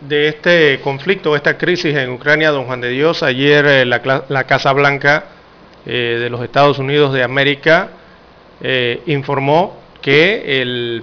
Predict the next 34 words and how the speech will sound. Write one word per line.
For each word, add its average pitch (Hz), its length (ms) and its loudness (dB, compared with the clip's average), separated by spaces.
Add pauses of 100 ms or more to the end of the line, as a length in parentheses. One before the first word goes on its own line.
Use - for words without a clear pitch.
presidente 139 540 -2
de 143 80 2
los 123 120 -4
Estados 139 440 -2
Unidos, 143 640 0
eh, 117 440 -6
Joe 143 240 2
Biden, 151 680 0
va 123 80 0
a 127 40 -4
realizar 135 380 -2
un 139 140 -4
viaje 135 320 0
a 123 60 0
Europa 135 600 -2
el 123 120 -10
próximo 135 360 -6
veinticuatro 127 680 0
de 123 80 2
marzo, 143 500 0 (640)
eh, 127 160 -4
para 156 240 2
participar 143 680 0
en 160 140 2
la 123 140 0
cumbre 147 340 0
de 127 120 2
la 120 100 4
otan 135 340 0
y 165 220 -2
de 139 140 2
la 117 160 2
Unión 135 520 0 (140)
Europea. 131 1000 2